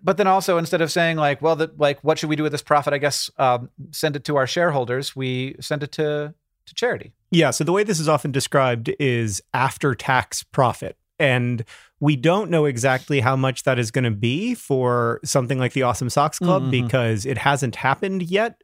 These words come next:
Speaker 2: And
Speaker 1: Yep.
Speaker 2: like, this has been the case with Life's Library, another similar subscription model where all the profits go to charity. We don't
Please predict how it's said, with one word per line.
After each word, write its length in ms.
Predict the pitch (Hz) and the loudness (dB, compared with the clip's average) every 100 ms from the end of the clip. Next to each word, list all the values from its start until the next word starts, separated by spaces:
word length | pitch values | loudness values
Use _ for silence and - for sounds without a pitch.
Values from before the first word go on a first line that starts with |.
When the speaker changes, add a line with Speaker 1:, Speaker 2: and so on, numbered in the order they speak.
| - | -4
Speaker 2:
And 400 | 151 131 123 117 | 0 2 0 0
Speaker 1:
Yep. 180 | 135 139 _ _ | 0 -2 _ _
Speaker 2:
like, 280 | 160 135 - | 0 2 0
this 220 | 156 156 - | -2 0 0
has 100 | 127 | 0
been 120 | 135 | 0
the 60 | |
case 240 | 127 131 - | 2 0 0
with 120 | 113 | 0
Life's 260 | 123 113 139 | 0 0 2
Library, 460 | 139 131 127 123 | 2 2 2 0
another 640 | 127 117 123 123 117 113 - | 0 0 2 2 2 0 -2
similar 640 | - 139 127 120 113 117 - | -2 0 0 0 0 -2 -6
subscription 600 | - 117 - 131 - 120 | -6 -6 -2 -2 0 0
model 480 | 113 110 110 110 110 | 2 0 0 -2 -4
where 560 | 120 113 107 107 107 - _ | -2 -2 0 -2 -4 -8 _
all 140 | 139 117 | -2 -2
the 80 | 110 | 0
profits 420 | 120 110 123 - | 0 0 -2 -4
go 140 | 120 | -2
to 100 | 107 | -2
charity. 640 | - 117 110 107 110 104 _ _ _ - | -2 0 0 -2 -2 -4 _ _ _ -12
We 640 | 143 131 135 135 135 127 | -4 0 2 2 0 -2
don't 540 | 110 110 139 139 135 | -4 2 4 4 0